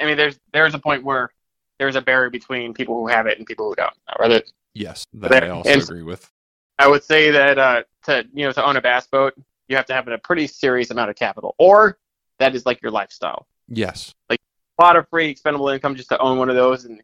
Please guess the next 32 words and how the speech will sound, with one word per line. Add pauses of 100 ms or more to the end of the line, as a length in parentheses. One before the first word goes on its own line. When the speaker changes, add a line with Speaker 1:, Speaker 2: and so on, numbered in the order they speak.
Speaker 1:
'cause
it's,
like,
a
thousand
dollars. (200)
Back
when
money
was
cheap, (300)
everything
that
you
had
to (280)
was,
like,
a
thousand
dollars. (100)
Park
Speaker 2:
Yeah.
Speaker 1:
plugs, (160)
maintenance, (300)
like, (500)
Speaker 2:
Oh,
Speaker 1:
like
Speaker 2:
yeah.
Speaker 1:
a
service (280)
motor,